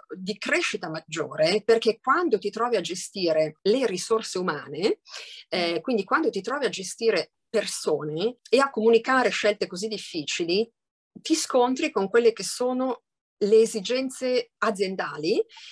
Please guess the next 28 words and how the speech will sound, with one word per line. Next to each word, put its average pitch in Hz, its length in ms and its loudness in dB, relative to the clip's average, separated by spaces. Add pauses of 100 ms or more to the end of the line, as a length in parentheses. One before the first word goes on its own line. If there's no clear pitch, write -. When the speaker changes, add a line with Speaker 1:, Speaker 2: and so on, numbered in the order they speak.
(200)
Speaker 1:
e 240 140 0
quelle 339 240 4
che 226 100 -2
sono 311 220 0
le 214 200 0
esigenze 208 720 -2
personali 170 1040 -2
di 185 560 -4
que-, - 240 2
di 185 160 -2
questi 220 300 2
colleghi, 165 460 4
dei, 170 160 4
dei 175 160 2
tuoi 180 200 0
colleghi, 160 720 0
necessità, 208 840 0
vicissitudini 202 720 -6
familiari, 175 640 -2
sono 190 280 -8
l'unico 240 400 -2
che 214 120 -2
lavora 226 480 2
in 220 100 0
famiglia, 170 680 -10
se 202 280 4
mi 220 140 6
licenzi 220 840 0